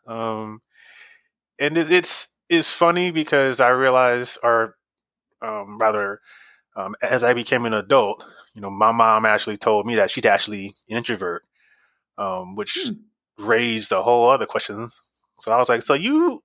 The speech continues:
Speaker 1: you knew what I was going through, and you sided with the teacher telling me I should speak up more, and you're an introvert too? What?" So that, <laughs> that was a,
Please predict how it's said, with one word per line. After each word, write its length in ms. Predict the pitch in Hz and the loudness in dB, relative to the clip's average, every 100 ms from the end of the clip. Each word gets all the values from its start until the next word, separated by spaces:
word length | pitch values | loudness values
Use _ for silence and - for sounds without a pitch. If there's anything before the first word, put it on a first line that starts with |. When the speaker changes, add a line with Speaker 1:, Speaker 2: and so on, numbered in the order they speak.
| - | -10
Speaker 1:
you 280 | 190 311 240 | -6 -2 0
knew 260 | 226 294 | 0 0
what 140 | 247 226 | 2 2
I 100 | 262 | 2
was 120 | 208 | 0
going 300 | 240 254 262 | 0 0 -2
through, 280 | 262 277 269 _ _ _ _ _ _ _ | -2 -4 -6 _ _ _ _ _ _ _
and 180 | 156 147 | -14 -10
you 160 | 180 240 | -8 -2
sided 340 | - 220 233 | 2 2 2
with 100 | 220 | -2
the 60 | 165 | -4
teacher 400 | - 269 277 277 | -4 -2 0 0
telling 260 | - 220 | 0 0
me 80 | 226 | 2
I 60 | - | 0
should 140 | - | -2
speak 260 | - 302 269 | -6 -2 0
up 160 | 302 | 0
more, 360 | 294 302 320 311 - | 2 2 2 0 -8
and 140 | 160 | -6
you're 140 | 247 208 | -2 0
an 80 | |
introvert 360 | 269 285 269 - | 0 0 0 0
too? 240 | 311 339 339 | 2 2 2
What?" 180 | 453 453 _ _ _ _ _ _ _ | -2 -2 _ _ _ _ _ _ _
So 340 | - 123 117 _ _ 156 | -8 -6 -6 _ _ -12
that, 100 | - | -10
<laughs> 540 | 131 123 - 156 139 170 | -4 -2 0 0 2 2
that 220 | 147 - | 2 0
was 180 | 135 113 | -2 -2
a, 180 | 107 | -6